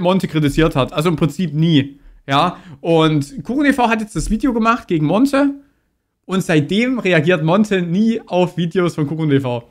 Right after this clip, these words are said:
Seitdem schenkt er denen keine Aufmerksamkeit mehr. Seitdem lässt er es einfach, weil er, äh, sich vielleicht gekränkt gefühlt hat und so.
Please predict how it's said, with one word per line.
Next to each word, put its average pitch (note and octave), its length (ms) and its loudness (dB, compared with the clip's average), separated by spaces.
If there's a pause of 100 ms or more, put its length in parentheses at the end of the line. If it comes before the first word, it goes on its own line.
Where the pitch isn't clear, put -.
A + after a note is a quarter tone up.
Seitdem F#3 340 0
schenkt G3 220 -4
er F3+ 80 0
denen D3+ 160 0
keine F3 260 2
Aufmerksamkeit D3 760 0
mehr. C3 280 -2
Seitdem F3 400 0 (280)
lässt G3 300 -4
er A#3+ 80 2
es A3+ 100 -2
einfach, A3 440 0
weil F3+ 180 0
er, E3+ 340 4
äh, F3 380 -6
sich E3 240 -8
vielleicht E3+ 280 -2
gekränkt E3+ 440 0
gefühlt D3 460 2
hat C3 160 0
und C#3 120 0
so. C3+ 200 -4